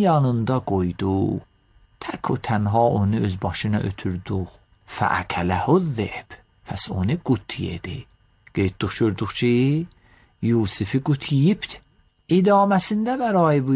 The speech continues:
iki bu yalanların ataları qəbul eləyə, dedilər, və ma əntə bi mu'minin lənə, vələv kunna sadiqin. Vəli biz doğruçu olsaq da belə,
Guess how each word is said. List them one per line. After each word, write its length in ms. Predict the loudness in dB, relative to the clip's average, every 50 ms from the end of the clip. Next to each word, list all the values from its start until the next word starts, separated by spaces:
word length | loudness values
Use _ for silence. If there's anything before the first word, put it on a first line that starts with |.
| 2 2
iki 200 | 0 -2 -2 -2 -2 0
bu 80 | -2 -2
yalanların 1040 | 0 2 2 2 2 2 2 2 0 0 -2 0 0 2 2 2 2 0 -2 -2 -2 -4 -4 -6
ataları 560 | -6 -6 -4 -4 -2 0 0 -2 -2 -2 -4 -6 -4
qəbul 420 | -4 -4 -4 -4 -4 -6 -4 -4 -4 -4 -4
eləyə, 440 | -4 -4 -4 -4 -4 -2 -2 -2 -2 -2 -2 -2 -4 -4 -6 -8 -6
dedilər, 520 | -6 -6 -4 -4 -4 -2 -2 -2 -2 -2 -4 -8 _ _ _ _ _ _ _ _ _ _ _ -8
və 180 | -4 0 0 0 2
ma 140 | 4 4 4 4 4 2 2
əntə 320 | 0 0 -2 -2 -4 -4 -2
bi 100 | -2 -2 0 -2
mu'minin 540 | -2 -2 -2 -2 -2 0 0 0 0 -2 -2 -2 -2 0
lənə, 360 | 0 0 0 0 0 0 0 -2 -4 -8 _ _ _ _ _ _ _ _ -10 -6 0 2
vələv 320 | 2 4 4 4 4 4 2 0 -2
kunna 360 | -4 -4 -2 -2 -4 -4 -4 -4 -4 -4
sadiqin. 520 | -4 -4 -6 -8 -12 -14 -16 -16 -18 -20 _ _ _ _ _ _ -6 0
Vəli 300 | 2 2 4 4 4 4 4 4 2
biz 180 | 2 2 2 0 -4 -4 0
doğruçu 480 | 2 2 4 4 2 2 0 -2 -2 0 2 2
olsaq 340 | 0 0 0 -2 -2 -2 -4 -4 -2
da 80 | -2 -2 0 2 2
belə, 340 | 2 2 2 2 2 4